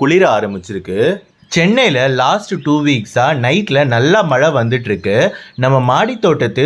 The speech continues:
தொட்டியில இருக்க மண்ணும் நல்லா ஈரப்பதத்தோட இருக்கிறதுனால, நான் லாஸ்ட் ஒன் வீக்கா செடிங்களுக்கு சரியா தண்ணி ஊத்துறது இல்ல. அதுக்கு முன்னாடி மாடி தோட்டத்துக்கு போயிட்டு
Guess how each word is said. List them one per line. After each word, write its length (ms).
தொட்டியில 420
இருக்க 180
மண்ணும் 420
நல்லா 200
ஈரப்பதத்தோட 640
இருக்கிறதுனால, 680
நான் 200
லாஸ்ட் 360
ஒன் 200
வீக்கா 260
செடிங்களுக்கு 540
சரியா 240
தண்ணி 200
ஊத்துறது 380
இல்ல. 100
அதுக்கு 340
முன்னாடி 380
மாடி 320
தோட்டத்துக்கு 520
போயிட்டு 280